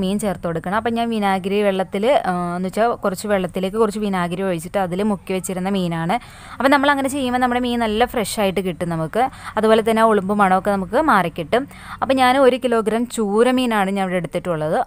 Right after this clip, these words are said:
അപ്പോൾ അത് ചെറിയ പീസായിട്ടാണ് കട്ട് ചെയ്തേക്കുന്നത്, കാരണം നമ്മൾ അച്ചാറല്ലേ ഉണ്ടാക്കുന്നത്. അപ്പോൾ ചെറിയ പീസായിട്ടാണ് കട്ട് ചെയ്തിട്ടുള്ളത്. ഇനി ഈ മസാലയിൽ നന്നായിട്ട് പുരട്ടി, നമ്മൾ കൈ കൊണ്ട് തന്നെ നന്നായിട്ട് പുരട്ടി പിടിപ്പിക്കാം. അതിനുശേഷം ഒരു മണിക്കൂറോളം നമ്മളിങ്ങനെ വെക്കണം, എന്നാലാണ് ആ മസാലയൊക്കെ നന്നായിട്ട്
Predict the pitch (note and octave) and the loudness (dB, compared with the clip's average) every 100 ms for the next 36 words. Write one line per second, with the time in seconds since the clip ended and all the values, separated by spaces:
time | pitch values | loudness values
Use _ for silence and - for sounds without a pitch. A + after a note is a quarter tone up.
0 | - G3 G#3 A3 A3+ A3+ C#4+ A#3+ G#3+ G#3 | -2 0 0 -2 -4 -2 -2 -2 0 0
1 | G3 G3+ G3+ F3+ F#3 F3 F3 F3+ F3 F#3+ | 0 -2 -2 -4 -4 -4 -4 -4 -2 -2
2 | A3 G3 G3 F#3+ F#3+ - G#3 G#3 G#3 F#3+ | 0 0 0 2 0 0 0 2 2 0
3 | F3 D#3+ D#3 D#3 D3+ C#3+ C#3+ - - - | -2 -2 -4 -4 -6 -4 -6 -8 -20 -18
4 | - - G3+ A3 G#3+ C4 B3 G3+ G#3 F#3+ | -10 -4 -2 0 0 0 0 0 2 2
5 | F#3+ G3 G3 F3+ E3+ E3 D#3+ D#3+ D#3 G#3 | 0 0 -2 -2 -4 -4 -2 -2 0 0
6 | A#3+ B3+ C4+ B3 A3 G#3 G3 G#3+ A3 F#3 | 0 0 2 2 2 2 2 2 0 -2
7 | F#3+ A#3 A#3 F#3+ A3 G3+ E3 D#3+ F#3+ F#3 | -2 0 0 0 0 0 0 -2 -4 -4
8 | F3+ F#3 F3 F3+ F#3+ F#3+ F#3+ F3+ G#3+ A3+ | -2 -2 0 -2 -2 0 -2 -4 -4 -2
9 | F3+ E3+ A#3+ A3 E3+ E3+ F3 D#3+ D#3 E3+ | -2 -4 -2 0 -2 -4 -6 -6 -6 -2
10 | B3+ - - - - B3 C#4+ C#4 C4 B3+ | -2 -4 -18 -16 0 2 2 2 2 6
11 | B3 C#4 B3+ G3 G#3 G3+ G3 A3 A3 G3 | 6 6 2 2 0 2 4 2 0 -4
12 | F#3+ F#3 F3+ F3+ E3+ G3 A#3 A3+ A3+ G#3+ | -6 -4 -4 -4 -6 -2 -2 0 -2 -2
13 | F#3 F#3+ F#3+ G3+ G#3 F#3 G3+ F#3+ A3 | -2 -2 -2 -2 -2 -2 0 0 0